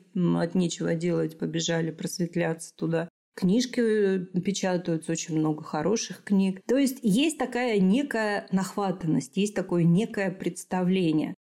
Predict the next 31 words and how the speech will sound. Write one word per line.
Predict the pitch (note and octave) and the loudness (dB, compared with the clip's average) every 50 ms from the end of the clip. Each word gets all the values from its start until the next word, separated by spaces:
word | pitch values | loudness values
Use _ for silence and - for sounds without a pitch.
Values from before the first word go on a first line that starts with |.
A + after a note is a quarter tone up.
| _ _ _ _ | _ _ _ _
Представление | - F#3+ F#3 - - - G3 F#3+ G#3+ A#3+ C#4+ D4+ D#4 D#4 D4+ | -4 -4 -2 -4 -4 -4 0 0 2 2 4 4 4 4 4
есть. | C#4 F#3 F3 E3 C#3+ C#3+ C#3+ - - - _ _ | 2 2 2 0 0 0 -4 -8 -18 -20 _ _
О | - F#3+ | -6 -4
чём? | F#3 - - G3 E3 D3+ C#3+ C#3+ - | -4 -2 0 0 0 0 0 -2 -2
О | - G3+ F#3+ | -4 -4 -2
том, | G3 A#3+ A#3 | 0 0 -2
что | - - - G3+ | -2 -2 0 0
если | G3+ G3 G#3+ G3+ G#3 F#3+ F3+ | 2 2 2 2 0 -4 -6
что-то | - - - F#3 E3+ E3 | -4 -2 -4 -2 -2 -2
болит, | C#3+ D#3 E3 E3 F3+ A#3+ D#4+ E4+ - - - - | -2 -2 -2 0 0 0 0 -2 -4 -8 -2 0
надо | F#3+ G3 A3+ C4+ A#3+ G#3+ | 2 2 4 4 2 2
всё-таки | G3 - - F#3+ F#3+ - - - E3+ D#3+ | 0 -2 -4 -6 -6 -4 -2 0 0 0
идти | D3+ D#3 - F3+ | 0 0 -4 -4
к | F3 - | -6 -6
специалисту. | - - F3+ F3 - F3 E3 D#3+ D#3+ D#3+ D3+ - - _ - E3 E3+ - _ | -8 -8 -10 -4 -2 0 0 0 0 -2 -6 -8 -12 _ -14 -14 -14 -4 _
Ну, | - F#3+ G3+ | 0 0 2
почему-то. | G#3 A#3+ C4 C4 - - D4+ C#4 C#4 C#4+ D4 C#4 G#3+ E3+ - D#3+ C#3 - - - - _ _ _ | 2 0 0 0 2 2 4 4 4 4 4 2 2 0 0 -4 -6 -6 -8 -14 -20 _ _ _
<laughs> | - - - F3 | -10 -2 0 2
Ну, | A#3 B3+ | 4 4
это | C#4+ C#4+ - A#3 | 2 2 2 2
и | A3 G#3 G3+ F#3 F#3+ F#3 F3+ | 2 2 2 2 0 0 0
не | F3+ F#3 G3+ | 2 0 2
почему-то, | G3 - G3+ - - A#3+ A3+ C4 - - F3+ | 0 -2 -4 -2 0 2 2 2 2 0 -2
понятно | E3 - D#3+ F3 G3 G3+ G3+ G3+ E3+ E3 | -2 0 0 2 2 0 0 -2 -4 -6
почему. | - F3+ - - - E3+ E3 E3 D#3+ | -6 -10 -12 -8 -6 -4 -4 -4 -6
Потому | D#3+ E3 - F3+ F3+ F3+ F3 | -8 -8 -8 -4 -2 -2 -2
что | F3 - - E3+ | -4 -4 -4 -6
ещё | E3 - - E3+ | -6 -4 -2 0
мало | E3 F#3 F3+ E3+ D#3+ | 0 2 2 0 0
времени | D#3+ F3 F#3 F3+ D#3+ D3+ D#3 D#3 | 0 0 0 0 2 2 0 0
прошло. | D3+ - - E3+ E3 - - G#3 A#3 C4+ | -2 -2 -4 -4 -4 -2 0 0 0 0